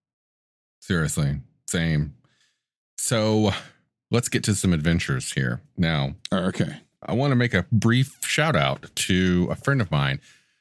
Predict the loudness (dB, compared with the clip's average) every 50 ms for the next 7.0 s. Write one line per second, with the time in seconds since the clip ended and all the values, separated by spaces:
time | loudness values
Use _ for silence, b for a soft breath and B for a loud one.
0 | b _ 0 0 2 2 2 2 2 2 2 2 2 2 4 4 2 2 2 2
1 | 2 2 2 2 0 0 2 2 2 2 0 0 0 0 2 2 2 0 0 0
2 | -2 0 0 0 0 2 2 2 2 2 2 0 0 -2 0 2 2 4 4 2
3 | 2 0 -2 -4 -2 0 0 2 2 2 2 2 0 0 0 -2 -4 -2 -2 -2
4 | -2 0 0 -2 -2 -2 0 0 2 2 0 0 0 0 0 0 -2 -4 -6 -6
5 | -2 -2 0 0 2 2 0 0 -2 -2 0 0 0 0 -2 -4 -6 -4 -4 -4
6 | -2 -2 -2 -2 -2 -4 -6 -4 -2 0 0 0 0 0 0 0 0 0 0 -2